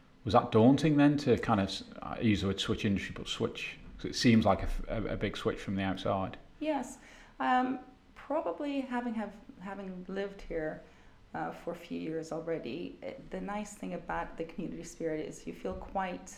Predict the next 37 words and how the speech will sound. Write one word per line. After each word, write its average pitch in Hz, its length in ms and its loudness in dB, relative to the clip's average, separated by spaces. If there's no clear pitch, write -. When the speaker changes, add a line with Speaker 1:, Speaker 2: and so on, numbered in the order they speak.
Speaker 2:
uh, 165 220 -6
secure 160 1000 -6
in 170 180 -8
being 165 220 -4
able 165 120 -10
to - 100 -12
change - 460 -8
jobs 139 320 -4
because, 156 720 -8
you 156 60 -6
know, 160 60 -6
you, 160 240 -8
you 165 220 -12
have 196 360 -6
that 156 200 -6
support - 320 -6
structure - 440 -10
around - 300 -6
you - 80 -6
anyway. 190 320 -6
So - 240 -10
if - 140 -10
you 220 120 -2
have, 208 340 -4
if 185 200 -8
you've 190 280 -8
built 220 420 -2
relationships 175 920 -8
with 170 180 -12
your 165 80 -14
suppliers, 170 840 -8
with - 180 -12
government, 165 800 -8
um, 160 320 -8
with 165 320 -6
your, 160 540 -2
uh, 165 120 -10